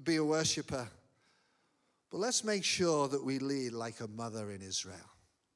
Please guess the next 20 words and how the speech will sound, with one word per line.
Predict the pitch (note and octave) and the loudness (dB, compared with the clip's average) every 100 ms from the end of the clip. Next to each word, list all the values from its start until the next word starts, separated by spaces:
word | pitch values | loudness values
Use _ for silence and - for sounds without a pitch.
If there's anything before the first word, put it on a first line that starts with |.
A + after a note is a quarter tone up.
| _ _ _ _ _ _ _ _ _ _ _ | _ _ _ _ _ _ _ _ _ _ _
You | C#3 | -4
say, | D3 | -2
"But | B2 | 0
I'm | C#3 A#2+ | 0 -2
a | |
man." | A2 B2+ A#2+ F#2+ - _ _ _ _ _ _ _ _ _ _ | -2 -2 -4 -8 -18 _ _ _ _ _ _ _ _ _ _
Oh, | C3+ B2+ C#3+ G2+ G#2 - - - _ _ _ _ _ _ _ _ _ _ _ _ | -6 -2 0 -2 -8 -16 -20 -20 _ _ _ _ _ _ _ _ _ _ _ _
there | - | 0
are | B2+ | 2
some | - E3+ E3+ | 4 2 0
qualities | - D#3+ E3+ F#3 - E3+ D3+ | 0 2 2 2 2 2 2
that | D3+ | 2
are | D3+ | 2
in | D3 C3+ | 0 -2
God | B2 C3+ B2 A2 G2 F#2 _ _ _ _ _ | 0 0 0 -2 -8 -16 _ _ _ _ _
that | B2+ B2+ | -4 0
are | B2 | 2
mentioned | B2 D3 D3 - B2 A2+ | 2 2 2 0 -2 -4
that | A2+ | -2
are | G#2+ | -2